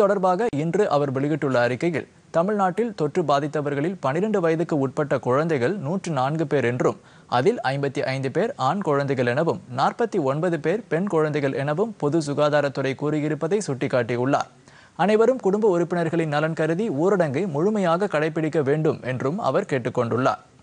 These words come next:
கோவை இ எஸ் ஐ மருத்துவமனையில் கொரோனாவால் பாதிக்கப்பட்ட எழுபத்தி ஆறு பேர் தற்போது சிகிச்சை பெற்று வருகின்றனர்.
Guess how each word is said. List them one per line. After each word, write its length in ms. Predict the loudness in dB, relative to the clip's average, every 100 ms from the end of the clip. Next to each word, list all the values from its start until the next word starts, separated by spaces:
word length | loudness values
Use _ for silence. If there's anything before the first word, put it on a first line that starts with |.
| _ _ _ _ _ _ _ _ _ _ _ _ _ _ _ _ _ _ _ _ _ _ _ _ _ _ _ _ _ _ _ _ _ _ _ _ _ _ _ _ _ _ 2
கோவை 260 | 4 4 2 -2
இ 20 | 0 0
எஸ் 100 | 0
ஐ 40 | 0 2
மருத்துவமனையில் 640 | 0 0 0 0 -4 -2 2
கொரோனாவால் 520 | 2 4 4 2 4
பாதிக்கப்பட்ட 500 | 2 2 -2 -2 -2 0 0
எழுபத்தி 360 | 2 0 0 2 2
ஆறு 140 | 2
பேர் 180 | -2 -2 -2
தற்போது 420 | -2 0 0 -2
சிகிச்சை 280 | -2 -2 -2 -4
பெற்று 180 | -4 -2
வருகின்றனர். 500 | 0 0 0 0 -2